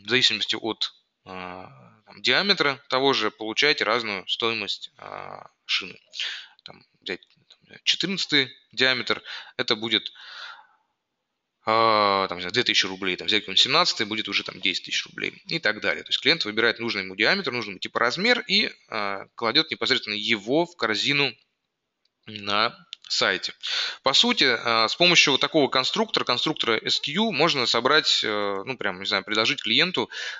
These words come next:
а, возможность сформировать самостоятельно, а, нужную ему,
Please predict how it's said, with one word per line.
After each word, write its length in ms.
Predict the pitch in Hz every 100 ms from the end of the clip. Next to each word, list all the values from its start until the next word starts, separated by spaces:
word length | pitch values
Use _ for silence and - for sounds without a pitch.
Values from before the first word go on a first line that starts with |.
| -
а, 280 | 104 101 98
возможность 460 | 107 117 156 131 -
сформировать 400 | 110 110 127 147
самостоятельно, 920 | 110 107 104 107 131 - 107 98 90 - 95
а, 260 | 92 87
нужную 440 | 98 135 110 101 95
ему, 420 | 101 123 113